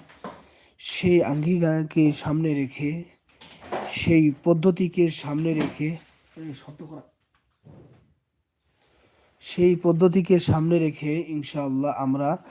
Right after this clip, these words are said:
শুরু থেকে কোরআন শিখব ইনশাআল্লাহ। তো সম্মানিত ভিউয়ার্স, আজকে আমরা এক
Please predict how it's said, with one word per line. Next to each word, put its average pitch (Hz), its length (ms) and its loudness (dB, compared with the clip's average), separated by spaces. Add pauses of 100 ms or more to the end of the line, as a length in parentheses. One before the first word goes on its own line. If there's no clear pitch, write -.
(260)
শুরু 202 360 0
থেকে 170 520 0 (600)
কোরআন 170 280 2
শিখব - 500 -4
ইনশাআল্লাহ। 76 580 -14 (1900)
তো 185 140 4
সম্মানিত 196 460 0
ভিউয়ার্স, 151 680 0 (680)
আজকে 160 360 0
আমরা 151 400 -2 (380)
এক 165 140 -10